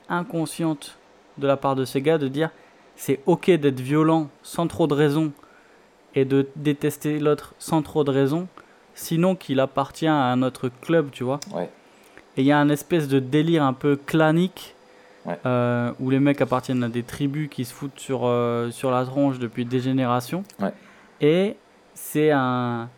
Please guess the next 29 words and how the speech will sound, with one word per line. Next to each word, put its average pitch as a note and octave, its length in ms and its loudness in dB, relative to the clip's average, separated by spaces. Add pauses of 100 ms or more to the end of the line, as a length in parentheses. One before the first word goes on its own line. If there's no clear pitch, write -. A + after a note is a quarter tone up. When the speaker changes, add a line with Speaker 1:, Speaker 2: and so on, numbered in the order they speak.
(460)
Speaker 1:
c'est - 160 -2
une, C#3 100 0 (400)
j'ai C#3 100 -8
l'impression E3+ 300 -2
une E3+ 80 0
caution F#3 540 0
à D#3+ 40 4
la C#3 120 4
violence D#3 520 0
gratuite, C3+ 500 0
quoi. - 120 -6
Speaker 2:
Ouais, F2 140 -2
ouais. D#2+ 180 -6 (560)
Alors F2 140 -2
c'est - 120 -12
Speaker 1:
Tu - 80 -2
vois, E3 140 2
et, F3 80 2
et, D#3+ 200 2
Speaker 2:
ouais. - 100 -8
Speaker 1:
et, E3 120 -2 (300)
et, D#3+ 220 -4
et D#3 100 -4
j'ai C#3+ 80 -2
l'impression D#3+ 320 0
que F#3 80 -4
des D#3 80 0
fois, F#3+ 240 -2 (420)
il, D3+ 120 -10